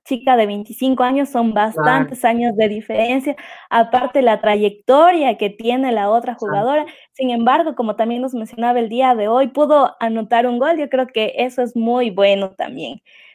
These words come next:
Speaker 1: Pero quisiéramos
Speaker 2: Buenísimo.
Speaker 1: conocer y saber cuáles son sus expectativas frente a este equipo, porque sabemos que en la Superliga dos mil diecinueve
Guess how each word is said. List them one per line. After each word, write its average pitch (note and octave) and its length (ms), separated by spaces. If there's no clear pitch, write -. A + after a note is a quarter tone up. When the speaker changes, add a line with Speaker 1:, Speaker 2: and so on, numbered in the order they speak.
Speaker 1:
Pero D#4 200
quisiéramos F#4 400
Speaker 2:
Buenísimo. B3+ 220
Speaker 1:
conocer A#3+ 600
y C#4 160
saber C4+ 520
cuáles E4 320
son D#4 200
sus D4+ 160
expectativas C#4 880
frente B3 400
a A#3 100
este A#3+ 180
equipo, D4 280
porque A3+ 240
sabemos C4 400
que A3+ 80
en A3 80
la G#3 120
Superliga C4 540
dos A3+ 140
mil A#3+ 140
diecinueve D4 500